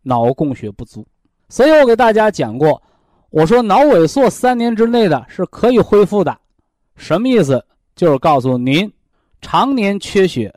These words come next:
三年往上，脑萎缩目前没有典型临床症状，啊，什么意思？就是没糊涂的。啊，你说我只是有点记忆力下降，是不是啊？啊，只是有点思维变慢，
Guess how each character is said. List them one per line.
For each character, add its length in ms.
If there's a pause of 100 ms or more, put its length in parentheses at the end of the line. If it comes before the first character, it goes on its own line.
三 360
年 200
往 240
上， 200 (440)
脑 240
萎 320
缩 340
目 240
前 380 (560)
没 480 (100)
有 320 (420)
典 400
型 400
临 240
床 300
症 240
状， 160 (600)
啊， 180
什 160
么 80
意 140
思？ 100
就 100
是 60
没 200
糊 440
涂 220
的。 100 (760)
啊， 140
你 120
说 160
我 80
只 160
是 80
有 40
点 200
记 160
忆 60
力 140
下 220
降， 260 (560)
是 140
不 140
是 80
啊？ 280 (360)
啊， 180
只 160
是 80
有 80
点 140
思 220
维 180
变 200
慢， 280